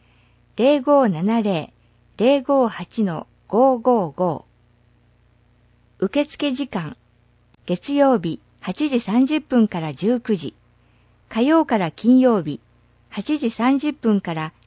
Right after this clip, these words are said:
十七時十五分、第二土曜日九時三十分から十六時。なお、月曜日が祝日の場合には、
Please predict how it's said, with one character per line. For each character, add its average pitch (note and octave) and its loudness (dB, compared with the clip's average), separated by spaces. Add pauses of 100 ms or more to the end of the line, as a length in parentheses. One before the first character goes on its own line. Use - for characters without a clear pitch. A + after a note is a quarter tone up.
十 C4 -2
七 C4 -8
時 G3+ -4
十 A#3+ -2
五 - -6
分、 F3+ -6 (960)
第 C#4 0
二 D4 2
土 B3 2
曜 C4 2
日 D3+ -10 (500)
九 D#4+ 0
時 A#3+ -2
三 B3 2
十 D4 -4
分 A3 2
か F3+ -6
ら D3+ -8
十 A3 -2
六 A#3 -2
時。 C#3+ -10 (1200)
な A3+ 2
お、 G3 -4 (320)
月 F#3+ -4
曜 D#4 4
日 B3+ 2
が F3+ -2
祝 - -8
日 C4+ -4
の C4+ 2
場 A#3+ 0
合 B3+ 0
に A#3+ 6
は、 F3 -4